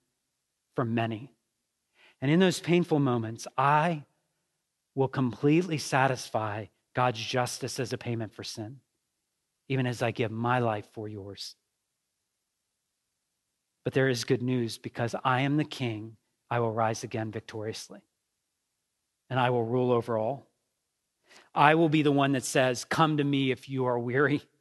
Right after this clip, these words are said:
I'm not go-, going to condemn you. I love you. You can be free and you can leave your life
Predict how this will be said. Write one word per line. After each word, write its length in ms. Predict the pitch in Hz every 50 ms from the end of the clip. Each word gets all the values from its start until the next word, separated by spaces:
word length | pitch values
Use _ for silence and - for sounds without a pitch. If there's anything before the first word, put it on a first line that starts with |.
| _ _ _ _ _ _ _ _ _ _ _ _ _ _ _ _ _ _ _ _ _ _
I'm 180 | - 170 170 190
not 200 | 196 196 196 135
go-, 240 | 156 170 160 180 214
going 260 | - 170 175 165 147
to 80 | 143
condemn 540 | - - 151 143 139 135 127 160 170 185 170
you. 320 | 147 123 113 123 143 147 - _ _ _ _ _ _ _ _
I 360 | - 156 151 147 147 147 139 117 - - _ _ -
love 300 | 147 160 170 170 160 143
you. 160 | 135 131 127
You 260 | 127 135 147 175 185
can 200 | - - 185 160
be 180 | 131 156 151 135
free 560 | - - _ - 190 185 185 208 214 208 220
and 180 | 214 170 151 151
you 80 | 151
can 180 | - 160 135 131
leave 200 | 139 143 147 147
your 100 | 156 143
life 300 | 127 131 131 131 120